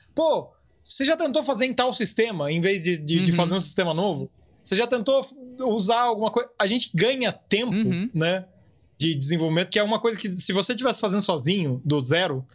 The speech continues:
Speaker 1: você, você ia passar muito, muito tempo até encontrar, trombar com essas coisas.
Speaker 2: Uhum.
Speaker 1: Você ia fazer um jogo que não dá certo, que a mecânica não funciona direito,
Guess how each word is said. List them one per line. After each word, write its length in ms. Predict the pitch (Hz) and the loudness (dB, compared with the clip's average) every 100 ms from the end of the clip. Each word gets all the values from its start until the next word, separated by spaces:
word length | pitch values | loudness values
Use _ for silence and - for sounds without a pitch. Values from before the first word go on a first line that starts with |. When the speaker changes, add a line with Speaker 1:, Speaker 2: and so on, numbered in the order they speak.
| - - - - | -20 -20 -20 -4
Speaker 1:
você, 360 | - - 190 220 | 0 2 2 2
você 200 | - 202 | 2 2
ia 80 | 208 | 2
passar 380 | 214 - 202 214 - - | 0 0 0 -2 -6 -2
muito, 460 | 170 190 269 262 190 | 2 2 2 2 2
muito 300 | 220 269 214 | 2 0 0
tempo 300 | 220 220 190 | 0 0 0
até 180 | 180 | 0
encontrar, 640 | 208 214 202 151 175 190 196 | -2 0 -2 0 0 2 0
trombar 420 | 175 175 160 175 190 | 0 -2 0 -2 -2
com 60 | |
essas 200 | 180 165 | -2 -2
coisas. 380 | - 170 165 160 | 2 2 2 0
Speaker 2:
Uhum. 60 | 190 - | -4 -4
Speaker 1:
Você 140 | - 208 | 0 0
ia 80 | 214 | 2
fazer 420 | 226 208 151 202 | 0 0 0 0
um 120 | 214 | 2
jogo 280 | 165 190 196 | 2 2 0
que 80 | 185 | 0
não 120 | 175 | 0
dá 100 | 180 | 0
certo, 640 | 175 160 175 175 139 147 143 - - | 0 2 2 0 -2 -6 -8 -10 0
que 120 | - | 2
a 40 | 170 | 2
mecânica 400 | 175 190 180 190 | 2 0 0 0
não 100 | 175 | 0
funciona 280 | 180 185 175 | 0 0 2
direito, 640 | 180 156 180 175 - 156 | 2 2 2 0 -2 -6